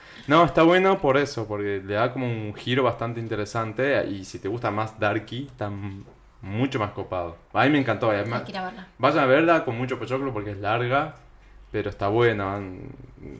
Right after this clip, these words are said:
Speaker 1: Todo el tiempo te, te atrapas, ¿no? Es de esas. Ya la escena del inicio es como, ah, te deja todo tenso. Así que vayan con es-, con esa,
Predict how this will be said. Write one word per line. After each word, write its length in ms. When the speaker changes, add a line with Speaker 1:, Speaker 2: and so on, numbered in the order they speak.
Speaker 1:
Todo 140
el 80
tiempo 380
te, 160
te 80
atrapas, 500
¿no? 180
Es 60
de 80
esas. 280
Ya 160
la 120
escena 420
del 300
inicio 360
es 60
como, 280
ah, 220
te 80
deja 180
todo 200
tenso. 360
Así 680
que 60
vayan 300
con 160
es-, 220
con 180
esa, 560